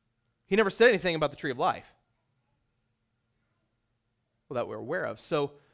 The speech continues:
when we read Scripture, we know that God told them not to eat of the tree of knowledge of good and evil, and yet the serpent came to them and said, "Hey, you should eat that tree of knowledge and good and evil."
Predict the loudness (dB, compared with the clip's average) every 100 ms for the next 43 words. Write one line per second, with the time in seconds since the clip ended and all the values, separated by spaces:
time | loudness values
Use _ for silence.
0 | _ -10 -6 -4 -6 -6 -6 -4 -6 -2
1 | -2 0 2 2 0 -6 -2 -2 -4 -8
2 | -6 -6 -10 -8 -4 -2 -2 -4 -8 -8
3 | -8 -6 -6 -4 -6 -8 -10 -8 -6 -6
4 | -4 -6 -6 -4 -4 -4 -10 -20 -4 -2
5 | -2 -4 -6 -8 -14 -8 -6 -6 -4 -2
6 | -2 -6 -20 -16 -12 -10 -12 -14 -16 -16
7 | -14 -14 -16 -18 -20 -16 -16 -14 -16 -16
8 | -18